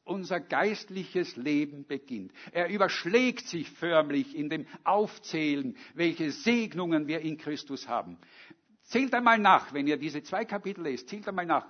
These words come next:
wie oft in diesen Kapiteln des Briefes die,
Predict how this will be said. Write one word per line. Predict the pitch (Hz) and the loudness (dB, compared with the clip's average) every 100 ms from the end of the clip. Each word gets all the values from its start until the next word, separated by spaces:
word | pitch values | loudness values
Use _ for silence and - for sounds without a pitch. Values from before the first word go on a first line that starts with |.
| - | -16
wie | 135 180 | -12 -10
oft | - 226 - - - - | 0 0 0 -6 -20 -20
in | - 165 | -10 -8
diesen | 196 240 226 220 | -6 -6 -6 -10
Kapiteln | 170 - 170 180 233 226 202 | -14 -4 -4 -2 -4 -2 -4
des | 190 | -4
Briefes | 175 190 185 180 - - - _ _ | -4 -4 -2 -4 -6 -20 -20 _ _
die, | 143 135 170 170 | -20 -10 -10 -10